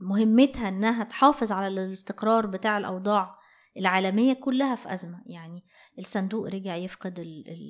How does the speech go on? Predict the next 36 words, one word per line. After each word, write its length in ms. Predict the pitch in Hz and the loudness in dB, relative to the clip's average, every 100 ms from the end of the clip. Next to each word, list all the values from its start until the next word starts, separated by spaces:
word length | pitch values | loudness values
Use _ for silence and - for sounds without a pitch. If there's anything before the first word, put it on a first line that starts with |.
| - - - | -16 -18 -16
المصداقية 580 | 185 185 180 - 214 220 | -16 -14 -12 -8 -6 -4
بعد 320 | 190 175 185 | -2 0 -2
عقد 420 | 170 240 220 190 | -2 -2 -2 -4
من 400 | 180 185 214 226 - | -4 -4 -4 -6 -10
البرامج 680 | 180 175 185 262 254 202 214 - | -14 -8 -6 -2 -2 -2 -6 -8
ال-، 260 | 185 180 185 | -10 -8 -8
ال-، 160 | 185 190 | -6 -6
ال-، 320 | 190 208 214 | -6 -2 -2
اللي 200 | - 214 | 0 2
هي 180 | 262 277 277 - - - - 240 | 2 2 -2 -18 -20 -20 -2 6
أنا 120 | 269 | 8
بقول 260 | 240 277 | 8 6
كلام 260 | 285 247 269 | 6 6 6
كويس 480 | 269 262 330 381 302 | 8 6 8 4 0
لكن 180 | 285 262 | 0 4
بعمل 260 | 302 277 | 4 4
نفس 280 | 247 302 - | 0 0 -2
السياسات 540 | 240 - 208 208 233 | -2 -2 -2 -2 -2
القديمة، 600 | 240 208 196 247 285 269 285 | 0 0 0 2 2 0 -4
فبالتالي 420 | - 196 208 233 226 | -8 -8 -4 -2 0
الناس 320 | 214 233 - | 0 0 2
تاني 260 | 233 262 | 6 6
رجعت 300 | 254 240 240 | 6 2 -2
خلاص. 220 | - 269 226 | -2 -4 0
النهاردة 440 | 202 240 254 233 | 2 2 2 2
الناس 540 | 220 202 214 254 - - | 0 0 0 0 -6 -10
مش 240 | 208 - | -10 -10
هتستحمل 560 | 208 - - 269 - 202 | -12 -8 -4 -2 -2 -4
الصندوق 440 | 185 196 190 220 | -4 -8 -6 -6
تاني. 320 | 208 226 196 170 | -4 -4 -4 -8
يعني 180 | 160 | -12
في 100 | 165 | -12
ألفين 220 | 170 208 208 | -6 -4 -2
وخمستاشر 400 | 196 190 240 - | -4 -8 -8 -6
كانت 140 | 208 | -4
ساكتة، 400 | - 247 - | -2 -4 -4